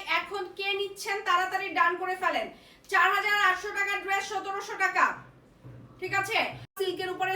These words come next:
জ্যাকপাট করা আছে। এই ড্রেসটা এই মুহূর্তে যে ডান করবে চার হাজার টাকাও পাওয়া যায় না, এগুলো আটচল্লিশশো, পাঁচ হাজার টাকার ড্রেস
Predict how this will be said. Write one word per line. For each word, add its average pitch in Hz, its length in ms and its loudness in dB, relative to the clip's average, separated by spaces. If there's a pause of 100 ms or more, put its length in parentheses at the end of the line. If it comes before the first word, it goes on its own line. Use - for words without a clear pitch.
(160)
জ্যাকপাট 311 420 2 (100)
করা 240 240 2
আছে। - 200 -6 (420)
এই 320 120 0
ড্রেসটা 392 400 2 (200)
এই 349 120 0
মুহূর্তে 392 280 -6 (160)
যে 330 100 0 (140)
ডান 339 200 4
করবে 359 160 -8 (460)
চার 349 240 6
হাজার 381 220 2 (100)
টাকাও 392 260 6 (100)
পাওয়া 349 220 6
যায় 294 140 0
না, 277 120 0
এগুলো 359 180 -2 (100)
আটচল্লিশশো, 349 600 -4
পাঁচ 349 220 -2
হাজার 370 240 -6
টাকার 370 260 -2
ড্রেস 370 220 2